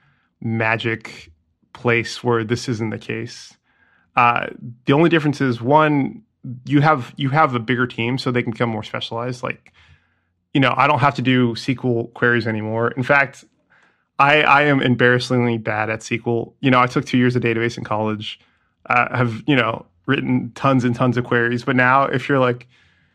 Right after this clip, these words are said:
"Select all people named John in the state of Florida," I'd be like,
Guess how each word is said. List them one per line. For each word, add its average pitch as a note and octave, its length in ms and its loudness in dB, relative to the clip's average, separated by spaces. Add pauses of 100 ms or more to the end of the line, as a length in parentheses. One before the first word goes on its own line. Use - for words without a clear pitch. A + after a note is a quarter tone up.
(440)
"Select F#3+ 520 2
all D3+ 260 4
people D3+ 320 2
named B2+ 240 2
John B2 340 2
in A2+ 80 -4
the A2 80 -8
state A#2+ 220 -2
of A2+ 80 -8
Florida," A2+ 400 0
I'd A2+ 160 -4
be A#2+ 80 -6
like, A#2 260 -2